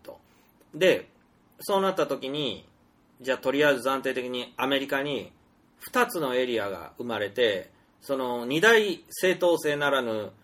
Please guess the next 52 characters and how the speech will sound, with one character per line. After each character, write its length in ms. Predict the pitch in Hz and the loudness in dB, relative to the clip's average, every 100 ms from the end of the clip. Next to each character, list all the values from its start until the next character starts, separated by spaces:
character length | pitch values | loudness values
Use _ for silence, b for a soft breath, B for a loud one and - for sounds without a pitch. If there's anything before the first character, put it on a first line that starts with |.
| b _ | b _
ま 280 | 123 117 95 | -6 -6 -4
あ、 40 | |
二 120 | 110 143 | -4 4
大 260 | 196 202 | 6 6
勢 180 | 196 196 | 2 2
力 200 | 185 185 | 2 0
国 180 | - 160 | -6 -8
家 340 | - - 82 - _ _ - | -6 -8 -8 -12 _ _ -8
に 320 | 165 120 - _ _ - | -6 -6 -10 _ _ -2
割 240 | 131 160 | 2 4
れ 40 | 214 | 4
た 160 | 233 | 2
と 240 | - 90 - _ _ _ _ - | 0 -6 -8 _ _ _ _ -18
し 180 | - | -12
ま 140 | 101 87 | -10 -10
し 80 | 85 | -12
ょ 140 | - _ _ b b b - | -16 _ _ b b b -6
う。 40 | |
で、 300 | 196 139 - - _ _ _ | 0 0 -2 -12 _ _ _
ま 100 | 165 | -6
あ、 20 | |
こ 140 | 160 190 | -2 0
の 260 | 180 175 | 2 2
戦 220 | 170 170 | 2 2
争 220 | 160 165 160 | 2 4 6
は 420 | 160 156 143 135 | 6 4 2 0
ど 180 | 135 156 | 2 2
っ 40 | |
ち 100 | - | 2
か 140 | 131 | 0
が 180 | 120 117 | 2 -2
勝 240 | - 143 135 | -2 -6 -4
つ 40 | |
ま 100 | 123 | -2
で 120 | 110 | -2
続 260 | 101 127 127 | -4 -8 -8
く 80 | 131 | -6
の 100 | 110 | -4
か 120 | 104 | -4
知 100 | 120 | -4
ら 100 | 123 | -4
な 120 | 127 | -4
い 60 | 113 | -6
け 100 | 87 | -10
れ 100 | 73 | -12
ど 120 | 98 | -6
も、 300 | 127 107 - b b b _ _ _ _ _ _ | -4 -4 -6 b b b _ _ _ _ _ _
そ 160 | - 220 | 2 6
れ 140 | 240 | 8
が、 320 | 247 160 - - _ _ _ _ _ | 6 4 0 -12 _ _ _ _ _
ま 200 | 143 | -2
あ、 60 | 143 | -2